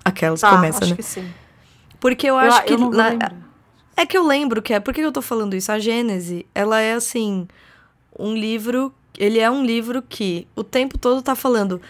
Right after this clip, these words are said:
Speaker 1: "Fulano de tal, que nasceu de fulano de tal, que veio pra
Speaker 2: Isso,
Speaker 1: cidade
Speaker 2: isso.
Speaker 1: não sei qual e viveu tantos anos." Então ele fica nessas, né?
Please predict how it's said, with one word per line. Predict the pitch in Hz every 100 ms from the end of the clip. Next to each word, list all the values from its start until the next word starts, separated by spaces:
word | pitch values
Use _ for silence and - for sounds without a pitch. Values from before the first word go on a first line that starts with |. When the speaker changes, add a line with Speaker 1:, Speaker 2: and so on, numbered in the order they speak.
| -
Speaker 1:
"Fulano | - 320 320 330
de | 285 285
tal, | - 277 277 240
que | 233
nasceu | 240 247 - 254
de | 240
fulano | 247 254 240 247
de | 233 240
tal, | - 226 233 220 196
que | -
veio | 214 226 247 233 226
pra | 220
Speaker 2:
Isso, | 202
Speaker 1:
cidade | 233 220 226 220
Speaker 2:
isso. | 240
Speaker 1:
não | 240
sei | - 240
qual | - 226 233 220 196 208
e | 214
viveu | 190 196 226 202 220 240 226
tantos | - 233 233 254 208
anos." | 208 220 202 175 160
Então | 180 190
ele | 202
fica | 196 208 226
nessas, | 226 165 - 185 170
né? | 175 190